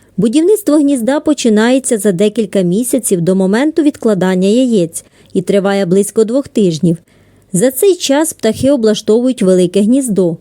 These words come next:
близько метра діаметром. Для будівництва використовують сухі гілки, деревну кору, хвою та пагони дерев. Батьки піклуються про потомство доти,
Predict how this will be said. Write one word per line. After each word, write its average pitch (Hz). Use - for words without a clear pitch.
близько 185
метра 185
діаметром. 185
Для 202
будівництва 220
використовують 214
сухі 220
гілки, 202
деревну 214
кору, 185
хвою 202
та 214
пагони 196
дерев. 214
Батьки 247
піклуються 339
про 262
потомство 254
доти, 262